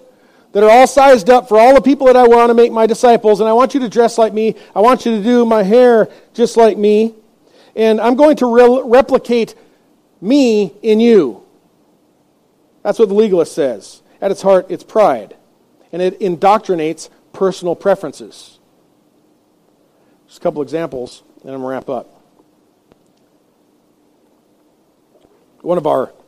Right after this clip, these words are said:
elders at my previous church went on a mission trip to Russia. And, uh, he witnessed to and experienced a woman being saved.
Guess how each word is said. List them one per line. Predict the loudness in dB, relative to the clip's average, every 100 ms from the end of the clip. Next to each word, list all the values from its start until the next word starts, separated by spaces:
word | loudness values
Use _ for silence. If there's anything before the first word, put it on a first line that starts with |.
| -4
elders | 0 0 0 -4 -8 -20 _ _
at | -10
my | -10
previous | -6 -4 -6
church | -6 -8 -8 -10 _ -12
went | -6 -6
on | -4
a |
mission | -6 -6 -8
trip | -8 -8
to | -8 -4
Russia. | -4 -4 -8 -10 _ _ _ _ _ _ _ _ _ _ _ -14
And, | -8 -6 -2
uh, | -2 -2 -6 _ _ _
he | 0
witnessed | 2 2 0 -4
to | -4 -2 -2 -2
and | -4
experienced | -4 -6 -2 0 0 -2
a |
woman | -2 -2 -2
being | -4 -6
saved. | -4 0 2 0 -4 -18